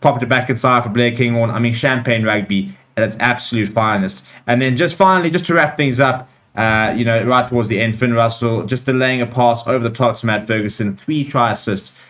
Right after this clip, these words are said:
from Finn Russell, as well as playing a major part in the fourth, in, or in, in, in, in another try to make it four really try, you know, um, contributions. Uh, did miss a couple of kicks, but I mean, thirty-five point seven, what an absolute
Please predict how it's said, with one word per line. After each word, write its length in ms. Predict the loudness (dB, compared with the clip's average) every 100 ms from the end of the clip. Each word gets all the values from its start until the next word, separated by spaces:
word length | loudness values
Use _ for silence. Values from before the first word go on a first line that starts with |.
| _
from 200 | -4 -2
Finn 160 | 0 -2
Russell, 300 | -2 -4 -2
as 180 | 0
well 120 | 0 -2
as 60 |
playing 220 | -2 -2
a 40 | 0
major 240 | 0 -2
part 340 | -4 -2 -2 -2
in 140 | -4
the 60 | -4
fourth, 300 | -4 -6 -6 -16 _ _
in, 320 | -2 0 0
or 180 | -2 -2
in, 220 | -2 -2
in, 220 | -2 -2
in, 180 | -2 -4
in 140 | -2 -2
another 260 | -2 -2
try 240 | -2 -2 -2
to 100 | -4
make 140 | -4
it 80 | -6
four 320 | -4 -2 0
really 240 | -2 -2
try, 420 | -6 -4 -2 -2 -6 _ _ _
you 120 | -4
know, 240 | -2 -2 -2
um, 320 | -2 -4 -8 -6
contributions. 840 | -4 -4 -2 -4 -2 -6 -6 -10 _ _ _ _ _ _ -20 -2
Uh, 180 | 0 0
did 140 | 0
miss 140 | -2
a 40 | 0
couple 200 | 0 0
of 80 | 0
kicks, 240 | 0 0
but 200 | 0 2
I 40 |
mean, 120 | 2 0
thirty-five 420 | -2 0 0 0
point 200 | 0 -2
seven, 400 | -2 -2 0 0
what 220 | 0 -2
an 60 | -2
absolute 560 | -4 -4 -4 -4 -4